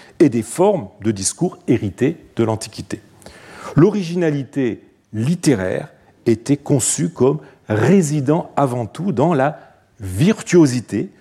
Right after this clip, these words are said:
dont on parvient à faire preuve en faisant du neuf avec de l'ancien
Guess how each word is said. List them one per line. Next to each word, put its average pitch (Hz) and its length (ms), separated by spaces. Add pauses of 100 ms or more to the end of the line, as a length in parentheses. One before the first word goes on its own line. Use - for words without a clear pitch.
(280)
dont 127 220
on 156 100
parvient 113 340
à 98 40
faire - 200
preuve 160 300
en 120 100
faisant 104 320
du 98 140
neuf 101 480
avec 107 380
de 107 80
l'ancien 127 520